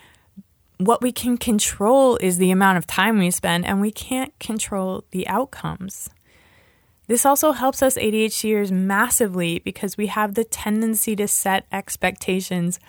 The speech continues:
way higher than what's possible to achieve within a given amount of time. The premise is that actions that are followed by reinforcement will be strengthened and more likely to occur again in the future.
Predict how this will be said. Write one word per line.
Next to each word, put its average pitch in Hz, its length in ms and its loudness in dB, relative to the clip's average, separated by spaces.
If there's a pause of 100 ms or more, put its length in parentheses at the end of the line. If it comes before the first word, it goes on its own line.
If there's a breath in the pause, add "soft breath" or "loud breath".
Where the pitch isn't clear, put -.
(500 loud breath)
way 269 500 2
higher 208 600 2
than 196 140 2
what's 185 180 0
possible 185 440 0
to - 140 -4
achieve 175 420 0
within 170 280 0
a 170 60 0
given 160 340 -2
amount 160 320 -2
of 170 80 -10
time. 160 400 0 (760 soft breath)
The 220 100 -4
premise 254 720 0
is 190 160 -4
that 185 320 -2 (580 soft breath)
actions 269 560 0
that 254 100 6
are 220 120 2
followed 214 520 2
by 196 140 4
reinforcement 185 960 0
will 180 100 -2
be 175 140 -6
strengthened 220 840 -2
and 190 140 2
more 190 360 2
likely 196 360 -2
to 185 260 -6
occur 180 420 -4
again 165 280 -4
in 165 100 -2
the 160 80 -4
future. - 720 -4